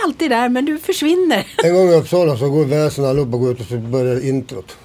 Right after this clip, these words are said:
Speaker 2: Och så säger jag, "Ja, men jag, det är ganska långt in så jag hinner ju pinka." Så Mats går, så går vi gå in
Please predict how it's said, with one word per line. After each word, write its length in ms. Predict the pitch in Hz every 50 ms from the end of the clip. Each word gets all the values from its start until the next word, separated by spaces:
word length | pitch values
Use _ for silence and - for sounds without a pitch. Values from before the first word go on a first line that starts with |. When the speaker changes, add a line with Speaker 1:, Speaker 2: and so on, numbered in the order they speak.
| - - -
Speaker 2:
Och 80 | 151
så 140 | - 135 123
säger 60 | 110
jag, 100 | 123 110 120
"Ja, 40 |
men 120 | 131 135 131
jag, 160 | 139 135 120
det 100 | 117 135
är 40 | 127
ganska 220 | 123 123 123 127 131
långt 220 | 135 139 120 110
in 180 | 123 120 110 98
så 60 | - 120
jag 100 | 117 120
hinner 160 | 123 117 113
ju 80 | 110
pinka." 360 | 104 - 104 107 104 - 117 104
Så 100 | - 123
Mats 200 | 120 131 123 -
går, 200 | 123 123 113 104 - - - - - - -
så 60 | -
går 80 | 127 139
vi 80 | 135 127
gå 80 | 123
in 120 | 127 123